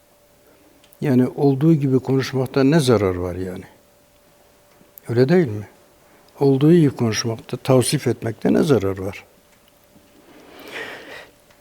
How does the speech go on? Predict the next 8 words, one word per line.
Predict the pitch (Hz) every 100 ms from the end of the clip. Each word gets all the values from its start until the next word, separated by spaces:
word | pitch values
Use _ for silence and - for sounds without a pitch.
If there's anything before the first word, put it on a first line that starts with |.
| _ - - - - - - - - - 123 127 - 131 135 131 139 -
Bu, | 147 170 170 139 - - - - _ _ - - _ _ -
e, | - 120 120 113 117 113 120 262 - - - - - - 117
varta, | 120 117 120 - 175 196 220 - - - - - - - _ _ _ _ _
ç-, | - - -
umumiyetle | 147 151 147 165 175 - 127
kendisi | - 135 131 -
ses | 185 - 165 -
çıkarmamasından, | - - 156 143 117 98 98 - 110 95 92